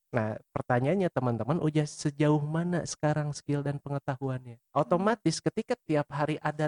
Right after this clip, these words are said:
targetan, kitanya terus berkembang dan bertumbuh gitu kan, nah itu jadi akumulasi. Kalau ada peribahasa mengatakan gitu kan, ini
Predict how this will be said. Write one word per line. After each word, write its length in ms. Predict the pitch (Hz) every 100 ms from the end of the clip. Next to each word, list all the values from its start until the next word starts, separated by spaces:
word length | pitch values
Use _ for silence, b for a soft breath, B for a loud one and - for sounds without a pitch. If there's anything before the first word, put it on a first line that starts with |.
| -
targetan, 720 | 147 147 135 143 _ 147 147 147
kitanya 480 | 139 - 127 131 131
terus 240 | 127 131 -
berkembang 640 | 123 - 151 160 151 147
dan 80 | 131 131
bertumbuh 640 | 123 - 104 98 147 240 _ -
gitu 240 | 117 107
kan, 160 | 135 -
nah 360 | _ _ 113 113
itu 160 | 214 226
jadi 320 | - 127 -
akumulasi. 720 | 156 - 170 170 180 - 156 - _ _ _
Kalau 240 | - 139 143
ada 80 | 143
peribahasa 640 | - 139 139 120 - 185
mengatakan 640 | 175 156 - 110 - 151
gitu 240 | 170 123 117
kan, 160 | 165 180
ini 480 | 135 160 190 180 -